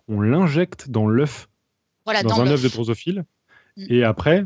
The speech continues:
Speaker 1: bah, c-, c-, cette construction va s'insérer dans le génome de la drosophile, grâce avec, euh, c-, cet élément transposable dont on, dont on parlait, euh, et cetera, et va se retrouver dans toutes les cellules de la drosophile.
Speaker 2: Voilà.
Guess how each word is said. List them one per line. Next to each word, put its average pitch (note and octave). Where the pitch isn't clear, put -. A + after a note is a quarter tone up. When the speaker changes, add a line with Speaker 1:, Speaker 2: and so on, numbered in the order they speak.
Speaker 1:
bah, G#2+
c-, -
c-, A#2
cette A2+
construction C3
va A2
s'insérer C#3
dans A#2+
le D#3+
génome B2+
de A#2+
la G#2
drosophile, G#2+
grâce A#2
avec, G#2
euh, G2+
c-, A#2
cet -
élément G#2+
transposable A2
dont G#2
on, F#2+
dont F#2+
on F#2+
parlait, G#2
euh, G2
et -
cetera, C#3
et C3
va B2+
se B2+
retrouver A#2
dans A#2+
toutes -
les D#3
cellules D#3+
de C3
la C#3
drosophile. C#3
Speaker 2:
Voilà. E3+